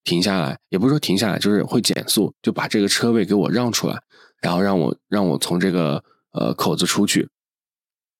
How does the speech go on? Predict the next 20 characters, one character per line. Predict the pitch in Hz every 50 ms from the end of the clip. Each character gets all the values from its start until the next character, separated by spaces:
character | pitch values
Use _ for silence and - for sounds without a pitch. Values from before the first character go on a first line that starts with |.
| _ _ _ _ _ -
但 | - 147
是 | 147 147
在 | 156 156 -
国 | - - 73 87
内 | 117 139 131
的 | 107 98
话， | 104 98 95
就 | 101 110 87 71 - _
恰 | - - - 127
好 | 95 -
相 | - - 90 95
反， | - - - - _ _ _ _ _ _ - - - - - - _ _ _ _ _ - 120
哪 | 107 - - -
怕 | - - 135 127
旁 | 107 - 101 98
边 | 110 117 117
这 | 113 110
个 | 98 95
车 | - - 104 104
在 | 95 - 104 95 85